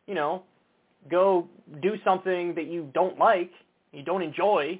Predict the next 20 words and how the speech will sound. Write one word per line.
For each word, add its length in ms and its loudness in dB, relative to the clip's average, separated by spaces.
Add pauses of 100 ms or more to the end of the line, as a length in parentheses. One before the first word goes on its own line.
(140)
make 160 -6
yourself 280 0
miserable 480 0
and 80 -4
depressed 500 -2
and 140 -6
anxiety-ridden. 840 0 (160)
Why 120 6
would 100 4
I 40 6
want 260 0
that? 200 -8 (720)
But 100 0
again, 300 0
they 120 4
look 200 2
at 100 -4
this 140 -4
and 140 -10
say, 260 0